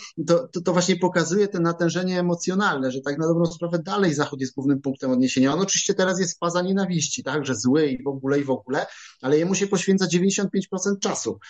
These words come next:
Chinom się nie poświęca tyle czasu, one nie są takie, te, takie ciekawe, one nie, nie, nie, nie, nie, nie, no jakby nie, nie kręcą tak Rosjan, <laughs> i, i to też, nawiasem mówiąc, powoduje, że łatwiej jest z tymi Chinami im się trochę podporządkować,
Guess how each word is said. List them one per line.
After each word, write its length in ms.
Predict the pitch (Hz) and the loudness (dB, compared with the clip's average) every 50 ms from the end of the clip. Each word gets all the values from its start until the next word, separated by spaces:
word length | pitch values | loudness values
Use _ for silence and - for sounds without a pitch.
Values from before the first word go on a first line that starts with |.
| - - _ - | -20 -20 _ -12
Chinom 320 | - - 196 214 247 240 | -4 0 2 2 2 2
się 120 | - 240 233 | 2 2 2
nie 80 | 247 | 2
poświęca 420 | 240 311 - - 359 330 294 285 - | 2 2 0 2 2 2 2 2 0
tyle 240 | - 190 180 170 | 2 2 4 4
czasu, 320 | 170 - 156 151 - 147 147 | 2 2 -2 0 2 2 2
one 160 | 156 180 185 | 2 2 2
nie 220 | 190 196 233 311 | 2 2 0 0
są 180 | - - 254 196 | 0 -2 -2 -2
takie, 380 | - 196 196 - 202 202 202 196 _ - | -2 -4 -2 0 0 0 0 -2 _ -8
te, 180 | 214 202 202 | -6 -6 -4
takie 260 | 202 196 185 - 202 | -4 -4 -4 -4 -4
ciekawe, 440 | - - 202 202 247 233 202 175 165 | -2 -2 -2 0 2 0 4 4 4
one 180 | 147 147 151 151 | 4 4 2 2
nie, 300 | 160 170 185 196 175 185 | 2 2 2 0 2 2
nie, 140 | 190 196 180 | 2 2 2
nie, 180 | 185 190 190 180 | 2 0 0 2
nie, 180 | 185 190 185 - - - - - _ _ _ - | 0 0 -2 -2 -8 -20 -20 -20 _ _ _ -8
nie, 220 | 156 160 165 151 143 | -4 -4 -4 0 2
nie, 120 | 170 175 160 147 170 175 170 170 165 - - | 2 2 2 2 0 0 0 0 -2 -2 -2
no 140 | 175 175 - | -4 -2 -2
jakby 240 | 165 170 151 156 180 | -2 -2 0 2 2
nie, 220 | 180 180 190 185 185 - | 2 2 2 0 -2 -2
nie 100 | - 175 | -2 -2
kręcą 380 | 170 - 226 247 247 240 196 170 | 0 2 0 0 0 0 -2 -2
tak 180 | - 156 147 147 | -2 -2 0 2
Rosjan, 460 | 156 131 123 - - 139 147 185 208 196 - - - - | 0 0 0 -2 -2 -2 0 0 0 0 -2 -2 -2 0
<laughs> 280 | 180 165 160 156 156 - | 0 2 2 0 0 0
i, 260 | 175 180 185 196 196 - - _ _ - _ _ - 170 - - | 0 0 0 0 -2 -8 -20 _ _ -20 _ _ -16 -16 -12 -10
i 100 | 190 175 | -8 -4
to 140 | 160 190 202 | 0 0 2
też, 280 | 196 190 170 - 202 - | 4 4 2 2 2 -2
nawiasem 420 | 175 170 165 175 170 - 170 170 | -2 0 0 0 0 2 2 2
mówiąc, 500 | 160 147 135 127 147 151 190 226 220 - - - - _ _ _ - | 2 2 2 0 0 0 0 -2 -6 -8 -12 -16 -20 _ _ _ -8
powoduje, 480 | 170 156 160 165 - 160 175 196 202 | -6 -2 -2 0 2 2 2 2 2
że 160 | 170 - 170 | 2 2 0
łatwiej 600 | 156 147 151 185 208 208 - - - 196 202 196 165 | 0 2 2 0 0 -2 -4 -4 -2 0 0 0 2
jest 340 | 160 175 185 185 - - - | 0 0 0 0 -4 -4 -4
z 120 | - - | -6 -2
tymi 220 | - 156 156 156 | 0 0 0 0
Chinami 840 | 151 - 147 143 156 160 165 170 170 170 170 170 165 - 151 156 147 | 0 0 0 0 2 2 2 2 2 2 0 0 -2 -4 -6 -4 0
im 80 | 175 | 0
się 140 | 170 - 175 | 0 0 -2
trochę 240 | 170 170 170 165 165 | -2 -2 -2 -2 0
podporządkować, 1120 | 165 156 151 - - 143 135 135 127 123 - - 185 175 185 185 185 180 - - - - | -2 -2 -4 -2 -4 -2 0 0 -2 -2 -2 -6 -4 -2 0 -2 -2 -2 -4 -6 -8 -14